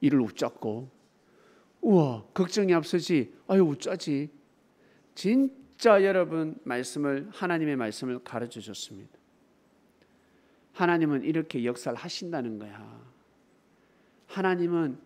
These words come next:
이렇게 역사를 하신다고. 아시겠습니까? 내 마음도 그렇고. 왜? 하나님을 믿으니까. 하나님에 대해서 많이 아니까.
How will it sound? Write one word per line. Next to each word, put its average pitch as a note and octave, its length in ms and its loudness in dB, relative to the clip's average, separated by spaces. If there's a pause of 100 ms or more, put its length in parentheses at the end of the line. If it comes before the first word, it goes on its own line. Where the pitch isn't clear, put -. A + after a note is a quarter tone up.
이렇게 F3+ 720 -4
역사를 D3 420 -6
하신다고. B2+ 560 -10 (3500)
아시겠습니까? A#2+ 840 -8 (1500)
내 E3+ 160 6
마음도 A3 380 2
그렇고. A#2 400 -6 (540)
왜? E3+ 440 4 (1300)
하나님을 A#3 380 4
믿으니까. B2+ 640 -2 (420)
하나님에 A3+ 320 2
대해서 G3 240 0
많이 D3 260 0
아니까. B2+ 580 -4